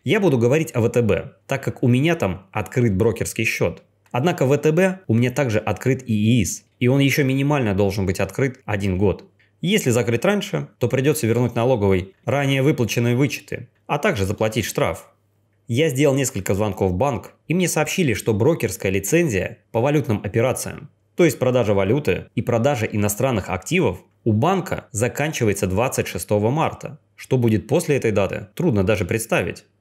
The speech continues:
Да, возможно, они найдут какие-то варианты решения этой проблемы, но лично мне рисковать совсем не хочется. Поэтому я и решил продать все свои валютные активы на брокерском счёте и на иис.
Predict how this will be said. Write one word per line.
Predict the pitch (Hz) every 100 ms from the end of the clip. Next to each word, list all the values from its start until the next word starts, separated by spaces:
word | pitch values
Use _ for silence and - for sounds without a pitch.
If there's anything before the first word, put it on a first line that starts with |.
| _ -
Да, | 117 208 123
возможно, | 131 190 175 117
они | 113 135 139
найдут | 139 156 -
какие-то | 104 113 101
варианты | 101 117 123 101
решения | 101 - 180 123 90
этой | - 104
проблемы, | 85 117 143 101 82 - -
но | 123 139
лично | 147 - 120
мне | 135 147
рисковать | 104 107 120 -
совсем | 92 - 113
не | 90
хочется. | 113 - - - - _ -
Поэтому | 190 214 147
я | 135 143
и |
решил | 147 - 156
продать | 110 107 104
все | - 120
свои | 104 98
валютные | 104 110 - 98
активы | 98 - 135 101 85 - _
на | 98 101
брокерском | 127 147 120 - 101
счёте | 107 95 104 -
и | -
на | 120 113
иис. | 110 104 -